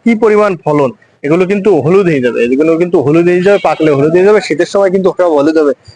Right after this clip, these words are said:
এগুলো কিন্তু দেরিতে ফল আসছিল বলে কিন্তু এখনো পাকে নাই, এগুলো পাকলে প্রচুর পরিমাণে হলুদ আর মিষ্টি আর খেতে খুবই সুস্বাদু। এখনো খাবেন তো এগুলো কিন্তু মিষ্টি। এই দেখেন, আর আপনাদের দেখাচ্ছে দার্জিলিং কমলা, এই যে, আহ, জিওব্যাগ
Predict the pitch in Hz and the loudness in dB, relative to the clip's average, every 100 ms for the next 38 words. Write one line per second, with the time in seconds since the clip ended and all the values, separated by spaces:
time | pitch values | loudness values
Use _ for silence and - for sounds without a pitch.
0 | _ 175 202 214 226 220 185 196 208 220 | _ -2 0 0 0 0 0 0 0 -2
1 | - 190 190 185 226 220 220 226 214 208 | -2 0 0 -2 -2 0 2 0 0 0
2 | 208 190 202 190 180 190 131 143 185 202 | 0 0 -2 -4 -4 -2 0 0 2 0
3 | - - _ 226 240 220 269 254 254 269 | -4 -20 _ -4 -4 -2 -2 -2 0 0
4 | 247 233 226 220 196 170 196 202 180 180 | 0 2 2 2 0 2 2 2 0 -2
5 | 156 190 175 - 170 151 180 202 165 170 | -2 -2 -2 -2 -4 -2 0 0 -2 -4
6 | - 131 120 - - - 165 226 220 220 | -4 -6 -8 -12 -10 -6 -2 -2 0 0
7 | 214 208 202 196 196 208 196 165 143 - | 0 2 2 2 2 0 0 0 -4 -4
8 | 135 131 123 123 _ - 740 - - - | -4 -2 -4 -8 _ -20 -20 -16 -14 -14
9 | - - 160 180 190 175 175 175 170 180 | -10 -4 -2 0 0 0 0 0 -2 -4
10 | 165 165 180 185 147 139 135 143 156 147 | -2 -2 0 0 0 -2 0 0 -2 -2
11 | 143 170 151 147 139 151 151 | -4 0 0 0 0 0 0